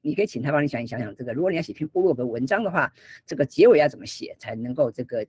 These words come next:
呃，掷地有声？再来还有，比方说，如果你想写本新书的话，你也可以请他帮你构思新书的书名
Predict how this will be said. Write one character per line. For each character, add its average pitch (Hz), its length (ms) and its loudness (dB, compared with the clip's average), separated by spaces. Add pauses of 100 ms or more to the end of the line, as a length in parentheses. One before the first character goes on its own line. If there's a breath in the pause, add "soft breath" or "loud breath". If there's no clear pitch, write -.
呃， 95 240 -12
掷 117 100 -14
地 160 140 -4
有 95 140 -2
声？ 233 280 0 (560 loud breath)
再 196 140 4
来 131 140 4
还 123 140 -2
有， 135 220 -2 (220)
比 120 100 -8
方 180 140 -4
说， 202 160 4
如 202 80 2
果 208 80 4
你 185 60 0
想 160 100 -2
写 156 140 -6
本 120 100 -4
新 226 340 -4
书 247 220 -4
的 170 100 0
话， 147 220 0 (220 loud breath)
你 175 100 0
也 165 60 2
可 165 80 -2
以 - 20 0
请 - 160 -12
他 135 80 -4
帮 139 160 -2
你 107 160 -8
构 175 180 2
思 156 220 -4
新 196 340 -6
书 185 220 -4
的 147 80 0
书 220 260 -4
名 139 320 0